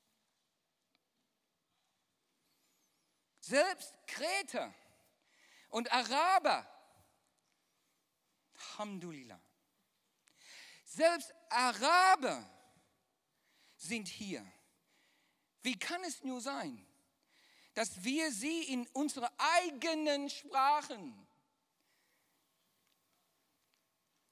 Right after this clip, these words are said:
von den großen Taten Gottes hören?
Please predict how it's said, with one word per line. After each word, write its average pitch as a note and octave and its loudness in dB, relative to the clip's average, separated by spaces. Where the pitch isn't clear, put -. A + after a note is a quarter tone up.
von A3 -4
den G3+ -6
großen A3+ -6
Taten A3 -6
Gottes - -8
hören? C#3+ -12